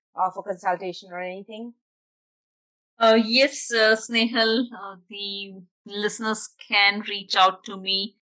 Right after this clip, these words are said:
Speaker 2: at my email address, uh, which is, uh, alchemistcoach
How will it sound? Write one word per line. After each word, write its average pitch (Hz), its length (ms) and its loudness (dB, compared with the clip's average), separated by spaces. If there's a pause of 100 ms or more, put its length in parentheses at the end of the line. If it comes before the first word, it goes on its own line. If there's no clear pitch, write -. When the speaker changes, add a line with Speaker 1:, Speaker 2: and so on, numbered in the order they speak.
(260)
Speaker 2:
at 190 260 -2
my 190 420 4
email 190 320 -2
address, 208 680 -4 (340)
uh, 180 60 -8
which 180 240 -12
is, 185 300 -10 (120)
uh, 165 140 -6 (200)
alchemistcoach 214 1300 0